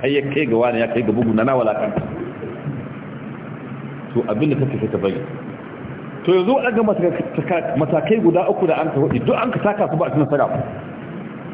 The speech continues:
Sai a ce kuma next. Ko ba haka ba? To, shi ne Allah maɗaukakin sarki ya ce, "Wadribuhunna," ku ba su kashi.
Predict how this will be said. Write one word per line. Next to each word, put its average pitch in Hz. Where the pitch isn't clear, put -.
Sai 170
a 147
ce 143
kuma 143
next. 143
Ko 202
ba 208
haka 175
ba? 120
To, 131
shi 220
ne 226
Allah 202
maɗaukakin 170
sarki 180
ya 185
ce, 165
"Wadribuhunna," 151
ku -
ba 160
su 139
kashi. 113